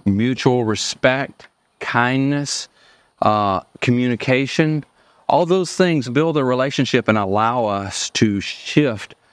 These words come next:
from control to influence. So if you're in the teen years and there's much frustration and anger and there's resistance and rebellion,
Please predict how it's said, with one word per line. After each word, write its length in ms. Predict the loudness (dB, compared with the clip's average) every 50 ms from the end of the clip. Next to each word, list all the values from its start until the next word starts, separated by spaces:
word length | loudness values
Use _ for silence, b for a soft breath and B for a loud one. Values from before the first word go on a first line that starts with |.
| _ _
from 260 | _ -4 0 0 0
control 720 | 2 2 0 0 2 2 2 2 2 2 0 -2 -4 -4 -8 _ _ _ -4
to 120 | -2 0
influence. 680 | 0 0 -2 0 -2 -2 -2 -2 -6 -10 -12 -14 -14 -14 B B B B B B
So 240 | B -2 0 0 0
if 100 | 0 0
you're 160 | 0 2 2
in 100 | 2 0
the 80 | -2 -2
teen 360 | 0 0 2 2 2 2 0
years 320 | 0 0 0 -2 -2 0 0
and 120 | 2 2
there's 160 | 0 0 -2
much 380 | -2 -2 0 0 -2 -2 -4 -4
frustration 720 | -2 0 0 0 0 0 0 0 0 0 0 0 0 0
and 120 | 0 -2 -2
anger 500 | -2 -2 0 2 2 2 2 0 0 0
and 140 | 0 0 0
there's 240 | 0 0 -2 -2 -2
resistance 760 | 0 -2 0 -2 -2 -2 -2 -2 -2 0 0 0 0 2 0
and 140 | 0 2 2
rebellion, 840 | 0 -2 0 2 2 2 4 2 0 0 0 -2 -2 -2 -2 -4